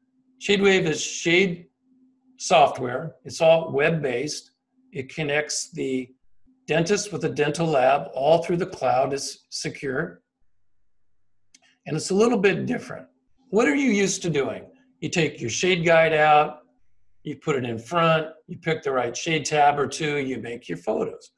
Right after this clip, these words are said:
With ShadeWave, because it uses shade tabs as a reference,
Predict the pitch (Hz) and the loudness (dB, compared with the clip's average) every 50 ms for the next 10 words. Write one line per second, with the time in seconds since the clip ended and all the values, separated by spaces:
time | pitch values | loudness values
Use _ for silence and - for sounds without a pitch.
0 | _ _ _ _ _ _ _ _ _ _ _ _ _ _ _ _ _ - 165 165 | _ _ _ _ _ _ _ _ _ _ _ _ _ _ _ _ _ -2 0 0
1 | - - - 226 247 247 196 190 160 139 117 113 117 127 127 - - 143 123 - | 0 2 2 2 2 2 2 0 0 0 0 0 -2 -4 -6 -8 -8 -8 -6 0
2 | 170 175 175 175 190 226 240 185 160 160 165 160 160 151 156 160 151 147 - - | 2 2 2 2 0 -6 -6 -4 -2 -2 0 0 -2 -2 -4 -6 -6 -6 -6 -8
3 | - - 143 151 170 165 - - - 147 147 151 147 147 147 - - 143 135 139 | -4 -2 -2 -2 -2 -2 -4 -6 -8 -4 -2 2 2 0 0 -2 -8 -10 -8 -6
4 | 143 139 131 135 131 131 127 127 131 147 151 - - - 98 101 110 - - | -6 -4 -4 -2 -2 -2 -2 0 0 -2 -2 -2 -10 -16 -18 -18 -18 -20 -20